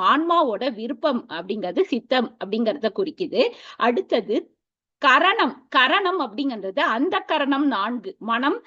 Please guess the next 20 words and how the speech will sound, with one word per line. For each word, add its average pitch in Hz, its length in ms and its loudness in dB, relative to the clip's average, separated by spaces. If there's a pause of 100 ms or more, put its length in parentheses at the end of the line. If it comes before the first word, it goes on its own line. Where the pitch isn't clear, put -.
(260)
சித்தம், 302 420 -2
அகங்காரம், 285 880 2
புத்தி 220 420 -2
அப்படின்னு 262 260 -2
சொல்லக்கூடிய 214 480 -6
நான்கு 254 380 0
அந்த 208 240 -4
கரணம். 180 360 -14 (300)
இதுல 285 280 0 (260)
தீய 339 420 0
கரணம் 240 540 -2
அப்படின்னு 247 420 -2
சொல்லப்படுது 214 560 -6
என்னன்னா, 175 420 -8 (440)
தன்னுடைய 311 540 2 (100)
ஸ்-, - 300 -10
செயல் 277 500 -4
என்னவோ 214 520 -2 (420)
அதை 240 360 0
விடுத்து, 233 640 -8